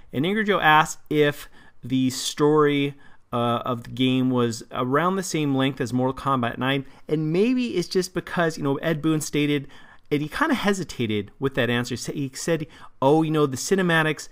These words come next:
is the most cinematics we've ever done, and it's basically comparable to Mortal Kombat nine."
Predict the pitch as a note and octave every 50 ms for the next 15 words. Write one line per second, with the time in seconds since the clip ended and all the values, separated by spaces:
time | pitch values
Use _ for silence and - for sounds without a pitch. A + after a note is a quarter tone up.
0 | - - - - - - - C#3 B2 C3+ C3+ C#3 C#3+ C#3+ C3+ - D3 C3+ C#3 C#3
1 | C#3 C3 C3 - - B2 B2+ B2 A#2 A2+ C3+ C3+ C#3 C#3 C#3 C3+ B2+ B2 B2+ B2+
2 | - - - - - F3+ G3+ G#3 - - D#3+ - E3+ C#3+ - D3 C3 - - D3+
3 | C#3+ C3+ C3 B2+ B2+ B2 - - C3+ C3 B2+ A#2+ A#2+ - - C3 A#2 A2 A2 -
4 | - C#3 C#3 C#3 C3+